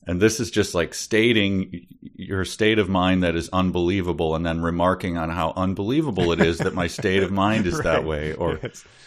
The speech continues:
Speaker 1: that's one version of Kleinian. I think there
Speaker 2: Yeah.
Speaker 1: are others.
Speaker 2: Right.
Speaker 1: People noticing their own states of being as opposed to just having the state of being, you know, in the prose.
Speaker 2: Yeah.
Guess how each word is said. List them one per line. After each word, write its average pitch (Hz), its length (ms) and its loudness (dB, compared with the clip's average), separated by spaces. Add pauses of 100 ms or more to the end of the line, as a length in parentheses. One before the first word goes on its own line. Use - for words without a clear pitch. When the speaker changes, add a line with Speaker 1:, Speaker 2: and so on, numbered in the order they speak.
(100)
Speaker 1:
that's 117 200 0
one 160 320 4
version 95 340 6
of 85 120 -2
Kleinian. 71 540 -4
I 82 80 -8
think 98 240 -8
there 90 100 -4
Speaker 2:
Yeah. 78 60 -4
Speaker 1:
are - 180 -8
others. 67 420 -6 (540)
Speaker 2:
Right. 101 100 -6
Speaker 1:
People 123 220 4
noticing 113 560 6
their 98 180 2
own 95 240 2
states 98 460 -2
of 80 160 -2
being 101 540 -2 (640)
as 87 160 0
opposed 95 300 2
to 92 80 -2
just 82 240 -2
having 87 500 0
the 82 80 -2
state 92 380 -2
of 87 180 -6
being, 98 420 -2
you 95 200 -4
know, 90 260 -2
in 87 500 -4 (100)
the 87 80 -2
prose. 98 680 0 (160)
Speaker 2:
Yeah. 104 300 -4